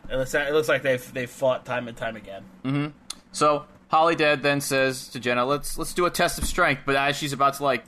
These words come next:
Speaker 2: lock her second hand with Holidead, Holidead just does a cheap shot in the form of a stiff chop to her chest.
Speaker 1: Oh no!
Speaker 2: So Jenna returns with her own,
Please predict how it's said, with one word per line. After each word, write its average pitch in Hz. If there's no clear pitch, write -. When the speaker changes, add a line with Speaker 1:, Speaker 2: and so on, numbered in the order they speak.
Speaker 2:
lock 110
her 117
second 127
hand 117
with 107
Holidead, 113
Holidead 104
just 107
does 101
a 92
cheap -
shot 101
in 101
the 101
form 104
of 107
a 98
stiff -
chop 123
to 110
her 98
chest. -
Speaker 1:
Oh 220
no! 214
Speaker 2:
So 170
Jenna 185
returns 156
with 165
her 175
own, 139